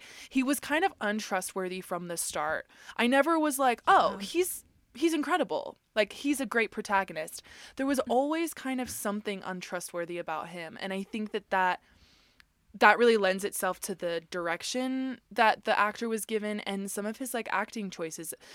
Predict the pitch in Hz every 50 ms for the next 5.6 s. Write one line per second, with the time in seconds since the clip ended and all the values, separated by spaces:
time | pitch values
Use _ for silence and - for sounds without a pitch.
0 | - - - - 220 220 - - - 294 320 370 392 285 233 214 214 220 214 247
1 | 254 240 240 226 214 208 202 208 202 185 175 - - - - 165 165 170 - 185
2 | 175 175 165 - 160 160 165 - - 175 160 - - - 185 160 135 - - -
3 | 180 160 165 _ - - 170 170 185 - 302 330 - - 320 311 - - 339 330
4 | 330 330 320 320 - 311 320 320 320 311 320 311 285 285 294 302 302 302 302 302
5 | 294 - 214 208 - - - - 233 233 240 -